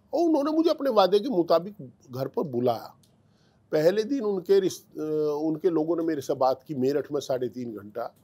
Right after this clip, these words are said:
फिर डेढ़ दो घंटे उनके घर पर बात हुई, बहुत अच्छी बात हुई और वो बड़ा सहमत थे हर बात के लिए, कोई दिक्कत नहीं थी। आप मेरे से बेहतर जानते हैं जयंत चौधरी क्यों गए।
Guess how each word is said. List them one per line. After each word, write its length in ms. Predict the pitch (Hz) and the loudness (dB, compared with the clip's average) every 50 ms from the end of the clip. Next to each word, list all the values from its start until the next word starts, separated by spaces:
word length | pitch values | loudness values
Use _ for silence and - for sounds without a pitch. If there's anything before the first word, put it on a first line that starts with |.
| _ _ _ _ _ _ _ _ _ _ _ _ _ _ - - | _ _ _ _ _ _ _ _ _ _ _ _ _ _ -6 -4
फिर 140 | 196 226 226 | -4 -2 -2
डेढ़ 340 | 180 156 170 180 202 190 | 2 4 6 6 6 6
दो 180 | 185 170 185 190 | 4 2 0 0
घंटे 260 | 170 156 151 165 170 | 2 0 0 0 0
उनके 280 | 180 180 180 170 185 160 | -2 -2 -2 -2 -2 -2
घर 180 | 123 131 131 | -2 -2 -4
पर 140 | - - 160 | -2 -2 0
बात 260 | 143 127 123 127 - | 0 0 0 -2 -2
हुई, 80 | 202 247 | -6 -4
बहुत 240 | 330 302 254 226 247 | -2 0 0 0 -2
अच्छी 240 | 247 - - - 180 | -4 -8 -6 -4 -2
बात 220 | 143 113 113 107 - - | -2 -2 -2 -4 -10 -14
हुई 140 | 117 131 - _ _ _ _ _ _ _ _ _ _ _ _ _ _ _ _ _ _ _ _ - | -14 -14 -16 _ _ _ _ _ _ _ _ _ _ _ _ _ _ _ _ _ _ _ _ -6
और 160 | - 156 151 | -2 0 0
वो 100 | 165 180 | 0 0
बड़ा 200 | 175 190 190 180 | 0 -2 -4 -4
सहमत 420 | 160 - - 170 180 208 320 254 - | -2 2 4 4 4 4 2 -2 0
थे 60 | - 156 | 0 0
हर 120 | 139 131 | 2 0
बात 260 | 120 120 117 110 - _ - | -2 -4 -6 -6 -8 _ -12
के 80 | 113 | -10
लिए, 200 | 101 101 113 139 - 277 247 - - _ _ _ _ _ _ _ _ _ _ _ _ _ _ | -10 -10 -10 -12 -12 -14 -16 -20 -20 _ _ _ _ _ _ _ _ _ _ _ _ _ _
कोई 200 | - 302 269 330 | 6 6 8 8
दिक्कत 380 | 302 233 160 - - 147 120 - | 6 2 0 -2 -2 -4 -4 -4
नहीं 160 | 101 98 87 | -6 -12 -14
थी। 260 | - - 110 - - _ _ _ _ _ _ _ _ _ _ _ _ - | -14 -16 -18 -18 -18 _ _ _ _ _ _ _ _ _ _ _ _ 0
आप 180 | - 170 196 208 | 2 2 2 4
मेरे 240 | 208 214 214 220 196 | 4 2 2 4 2
से 120 | - 214 | 2 2
बेहतर 340 | 190 170 156 165 160 - 196 | 0 2 0 0 0 0 2
जानते 420 | 156 151 135 135 123 120 - 135 | 4 4 4 4 2 2 2 2
हैं 100 | 139 135 | 2 2
जयंत 240 | 131 139 135 139 135 | 2 0 0 -2 -2
चौधरी 320 | - 147 143 135 135 139 151 | -4 -6 -4 -4 -4 -6 -6
क्यों 260 | - - 147 139 139 | -4 -2 -2 0 2
गए। 180 | 139 139 143 | 0 0 0